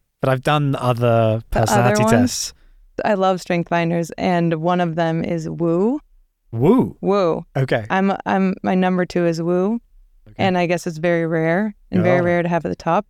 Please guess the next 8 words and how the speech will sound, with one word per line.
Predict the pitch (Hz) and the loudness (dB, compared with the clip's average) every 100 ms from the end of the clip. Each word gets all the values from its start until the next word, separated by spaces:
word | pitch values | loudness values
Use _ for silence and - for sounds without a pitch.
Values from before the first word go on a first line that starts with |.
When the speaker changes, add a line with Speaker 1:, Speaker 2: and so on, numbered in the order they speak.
| _ | _
Speaker 2:
but | 190 175 | -4 -4
it's | - | -2
not | 190 190 208 | 0 0 0
Woo | 202 190 180 | 0 0 2
like, | 165 156 254 | 0 0 0
"Woo." | 339 339 202 _ _ _ _ | 2 4 0 _ _ _ _
It's | 185 - | -6 -2
Woo | 180 202 196 190 | 0 2 2 0